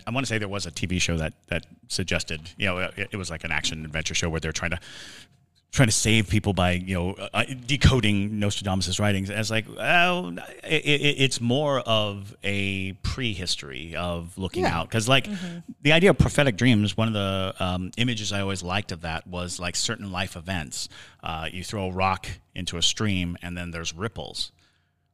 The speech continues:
Speaker 1: Well, the ripples are going in all directions, to include the past.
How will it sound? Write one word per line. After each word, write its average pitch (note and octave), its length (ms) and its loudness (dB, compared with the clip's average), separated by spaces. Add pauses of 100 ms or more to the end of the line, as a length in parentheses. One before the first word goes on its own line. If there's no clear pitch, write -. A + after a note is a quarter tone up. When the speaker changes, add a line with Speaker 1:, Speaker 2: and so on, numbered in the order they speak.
(180)
Speaker 1:
Well, G2+ 180 2
the F#2 120 -8
ripples G#2+ 260 -4
are F#2 60 -6
going F#2 420 -6
in F2+ 140 -6
all F2 160 -2
directions, - 720 -6 (380)
to B2+ 100 2
include A#2+ 300 2
the - 60 -10
past. - 540 -4